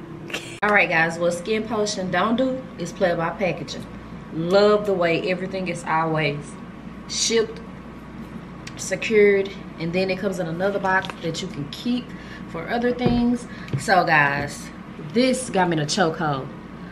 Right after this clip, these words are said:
Listen, I tell y'all to get a lot of stuff,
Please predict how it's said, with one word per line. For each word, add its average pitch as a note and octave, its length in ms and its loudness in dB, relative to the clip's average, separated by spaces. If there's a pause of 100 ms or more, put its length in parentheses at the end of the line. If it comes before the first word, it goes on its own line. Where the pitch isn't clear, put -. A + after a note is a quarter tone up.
(300)
Listen, G#3+ 540 6 (420)
I D4 200 6
tell C#4 280 2
y'all A3+ 220 4
to F#3 80 0
get F3+ 160 2
a F3 60 2
lot F3 260 4
of F3+ 60 0
stuff, D3+ 380 0